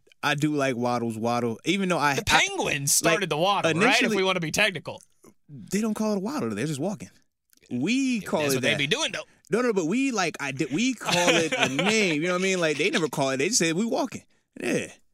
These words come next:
Speaker 2: "Hey, I'm walking
Speaker 1: Well,
Speaker 2: in."
Speaker 1: whereas, like, when I think of your, your boy Jim, he was waddling. He called it a, yeah, that was his thing. Step ball chain, step ball chain, step ball chain.
Speaker 2: You know
Speaker 1: Yeah.
Speaker 2: who else did the waddle really well
Speaker 1: Yeah.
Speaker 2: before Jaylen?
Speaker 1: Who?
Speaker 2: Heath Ledger.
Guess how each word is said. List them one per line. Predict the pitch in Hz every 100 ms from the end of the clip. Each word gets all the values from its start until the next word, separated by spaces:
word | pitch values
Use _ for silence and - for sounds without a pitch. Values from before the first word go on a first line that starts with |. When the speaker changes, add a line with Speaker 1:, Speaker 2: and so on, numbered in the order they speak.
| _ -
Speaker 2:
"Hey, | 220 190 175
I'm | 160 156
walking | 185 202 - 160
Speaker 1:
Well, | 151 147
Speaker 2:
in." | 143
Speaker 1:
whereas, | 139 208
like, | 202
when | 190
I | 196
think | 214 208
of | 190
your, | 175 190
your | 175
boy | 190 185 165
Jim, | 139 220 247
he | 208 185
was | 240
waddling. | 190 247 240 143 120
He | 190
called | 220 247 247
it | 214
a, | 180 196 - _ _ _ _ - _ -
yeah, | 165 220
that | 139 180
was | 190
his | 220
thing. | 185 254 143 95 - _ - - - - _ _ _ _ _
Step | - 220
ball | 175 175
chain, | - -
step | - - -
ball | 175
chain, | 170 - -
step | - -
ball | 185 180
chain. | - - _ _ -
Speaker 2:
You | 180
know | 202
Speaker 1:
Yeah. | 196
Speaker 2:
who | 196
else | 185 185
did | 196
the | 170
waddle | 160 160 156
really | 147 160 151
well | 143 147
Speaker 1:
Yeah. | 143
Speaker 2:
before | - 151
Jaylen? | 143 139 151 151 170 _
Speaker 1:
Who? | 123 - - _ _
Speaker 2:
Heath | - 175 170
Ledger. | 156 156 180